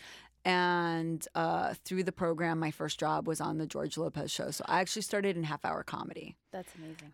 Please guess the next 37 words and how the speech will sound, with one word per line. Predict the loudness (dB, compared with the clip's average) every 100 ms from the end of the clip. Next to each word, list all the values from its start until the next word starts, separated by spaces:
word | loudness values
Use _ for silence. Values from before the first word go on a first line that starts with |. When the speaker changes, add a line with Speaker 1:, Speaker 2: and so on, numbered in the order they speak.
| 0
Speaker 1:
Um, | 4 6 4 2 0 -2
so | 0 2
I |
was | 4
on | 4 4
that | 4 2
for, | 0 0 0 0
the | 0
first | 0 0
season | 0 0
of | 2
George | 0 2
Lopez | 2 2 -2
was | 0
only | 0 0
four | 0 -2 -2
episodes, | -2 -4 -4 -6 -8 -8
which | -8 -6
is, | -4 -4 -6 -10 -20 _ _ 0
now | 4 6 4 2
that | 0 -2
doesn't | -4 -2
seem | -2 0
weird, | 0 0 -2
but | -2
back | 0 -2 -2
then | -2 0 -2 -6 -10 -20 -20 _ -10
it's, | -8 -6 -6 -2
it |
was | 2 4
Speaker 2:
Yeah, | 6 4
Speaker 1:
an |
oddity. | 4 0 0
Speaker 2:
yeah. | 2 2 0 -4 -12 -12 0
Speaker 1:
Yeah. | 4 4
And, | 4
um, | 4 4 2 0